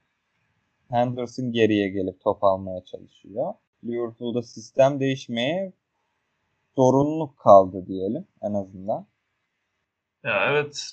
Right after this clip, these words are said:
Speaker 2: bir de üç günde bir maça çıktığı için Liverpool, City, işte top altı takımları bir yerde farklı şeyler denemeye, farklı oyuncuları, e, forma sokmaya çalışmaya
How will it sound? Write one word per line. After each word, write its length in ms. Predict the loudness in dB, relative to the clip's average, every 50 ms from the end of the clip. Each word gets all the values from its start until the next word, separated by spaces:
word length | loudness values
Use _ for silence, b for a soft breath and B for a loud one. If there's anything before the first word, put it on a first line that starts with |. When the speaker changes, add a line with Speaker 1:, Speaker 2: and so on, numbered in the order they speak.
| _ -20
Speaker 2:
bir 140 | -10 -2
de 160 | 0 0 0 0
üç 220 | -2 -8 -12 -10
günde 260 | -8 -6 -2 -2 0 0
bir 340 | 2 0 0 -2 -4 -8 _ _ -8
maça 280 | -6 -6 -4 -6 -6 -8
çıktığı 340 | -8 -10 -10 -12 -10 -8 -8
için 360 | -8 -6 -8 -8 -6 -4 -4
Liverpool, 560 | -4 -4 -2 -4 -8 -8 -10 -12 -12 -12 -12 -12 -8 -8
City, 420 | -6 -8 -8 -6 -2 0 0 0 0 -2 -8 _ _ _ _ _ _ _ -20
işte 160 | -20 -20 -18 -10 -4
top 220 | -4 -4 0 2
altı 260 | 2 2 2 0 -6
takımları 760 | -10 -10 -10 -10 -10 -14 -12 -8 -6 -4 -2 -2 -4 -4 -6 -12 _ _ _ _ _ _ _ _ _ _ _ _ _ _
bir 220 | -20 -12 -6 0
yerde 500 | 4 6 6 6 4 2 2 0 0 0 -2 -6 _ _
farklı 340 | -2 -2 -2 -2 -4 -10 -14
şeyler 480 | -8 -6 -6 -4 -2 0 0 0 0
denemeye, 680 | -2 -2 -2 -2 -6 -8 -6 -6 -4 -4 -6 -6 -8 -12 _ _ _ _ _ _ _ _
farklı 420 | _ -6 -6 -6 -6 -8 -16 -14
oyuncuları, 640 | -12 -12 -12 -14 -12 -12 -10 -8 -6 -6 -6 -8 -10 _ _ _ _ _ _ _ -20
e, 80 | -16 -12 -10 -8 -8 -8 -6 -6 -6 -6 -6 -8 -10 -6
forma 320 | -2 -2 0 0 -2 -4 -4
sokmaya 480 | -4 -6 -8 -8 -8 -10 -8 -8 -8
çalışmaya 480 | -6 -6 -8 -8 -8 -8 -6 -6 -6